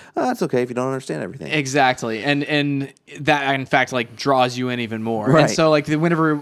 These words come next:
Speaker 2: there's other missions that will return to the Vault of Glass, like, story missions. There's
Speaker 1: Yes.
Speaker 2: two other ones that I
Speaker 1: That,
Speaker 2: can think of.
Speaker 1: I love that. Yeah, yeah.
Speaker 2: That was amazing. And even to the fact, like, there was the one, and, you know, maybe spoilers for the story mission, but it's really fun. Like, you, you basically get drawn into the Vault of Glass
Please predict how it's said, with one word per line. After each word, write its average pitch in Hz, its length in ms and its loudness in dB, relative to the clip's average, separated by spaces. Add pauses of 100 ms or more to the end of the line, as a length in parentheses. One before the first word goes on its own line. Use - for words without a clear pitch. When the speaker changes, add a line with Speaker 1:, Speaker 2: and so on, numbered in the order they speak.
Speaker 2:
there's 151 300 2
other 175 240 2
missions 151 400 -2
that 123 100 0
will 120 140 0
return 131 460 -4
to 120 100 -12
the 120 60 -4
Vault 117 260 0
of 107 100 -10
Glass, 117 240 -2
like, 113 100 -12
story 120 340 -4
missions. 110 400 -10
There's 110 160 2
Speaker 1:
Yes. - 80 -8
Speaker 2:
two 214 180 4
other 143 140 2
ones 117 180 -2
that 113 80 -4
I 107 60 0
Speaker 1:
That, 127 140 6
Speaker 2:
can 104 60 -6
think 107 200 -10
of. 110 80 2
Speaker 1:
I 123 60 6
love 113 280 2
that. 78 180 -4
Yeah, 95 120 -2
yeah. 80 260 -2
Speaker 2:
That 180 160 2
was 170 140 2
amazing. 156 480 0
And 156 180 0
even 202 240 0
to 180 80 0
the 156 80 0
fact, 160 380 0
like, 131 320 0
there 147 120 2
was 139 160 0
the 131 120 0
one, 143 400 2
and, 123 400 -4 (260)
you 151 140 -4
know, 117 160 -2 (600)
maybe 180 160 4
spoilers 175 440 2
for 156 80 0
the 139 80 2
story 180 320 2
mission, 139 200 -2
but 139 120 2
it's 135 100 -6
really 170 240 6
fun. 170 180 0
Like, 139 220 -2
you, 147 240 -2
you 147 140 -4
basically 175 340 2
get 156 300 -2
drawn 156 320 0
into 156 180 -4
the 135 80 0
Vault 139 240 2
of 113 140 -6
Glass 156 440 0